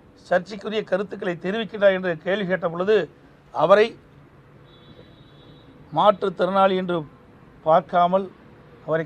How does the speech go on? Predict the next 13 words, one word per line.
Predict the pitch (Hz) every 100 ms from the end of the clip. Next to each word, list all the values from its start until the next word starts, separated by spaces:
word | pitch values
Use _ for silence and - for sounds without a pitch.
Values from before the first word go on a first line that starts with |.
| 151
கொச்சைப்படுத்தி, | 180 - 226 208 170 - -
இழிவுபடுத்தி | 214 277 202 196 165
பேசியிருக்கிறார். | 156 - 139 120 - -
இது | 185 185
வன்மையாக | 220 226 220 -
கண்டிக்கத்தக்கது. | 180 175 160 151 - 113 - - - - - - - - - - - - - - - - - - - - - - - - - 165
அதுவும் | 220 254 277 - - 170
அவள் | 196 196 165
குறிப்பிட்டது, | 254 277 - 202 160
அந்த | 165 165
நபர் | 175 233 208
குறிப்பிட்டது | 220 190 - 160 185 214 - - - - - - - -
ஒரு | 170